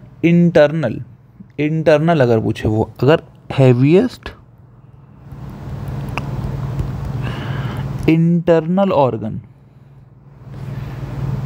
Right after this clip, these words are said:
अगर वो internal organ की बात करे आपसे, तो internal ऑर्गन में होता है लिवर।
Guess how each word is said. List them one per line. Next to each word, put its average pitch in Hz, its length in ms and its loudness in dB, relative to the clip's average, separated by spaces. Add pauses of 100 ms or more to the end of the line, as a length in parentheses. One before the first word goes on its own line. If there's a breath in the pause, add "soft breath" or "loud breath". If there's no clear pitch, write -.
(2000)
अगर 131 180 4
वो 175 220 2
internal 170 580 4
organ 165 280 2
की 156 180 -2
बात 120 260 -2
करे 117 340 -4
आपसे, - 460 -6 (500 loud breath)
तो - 200 2
internal 175 500 6
ऑर्गन 170 280 4
में 175 160 0
होता 170 220 -2
है 202 60 0
लिवर। 131 480 0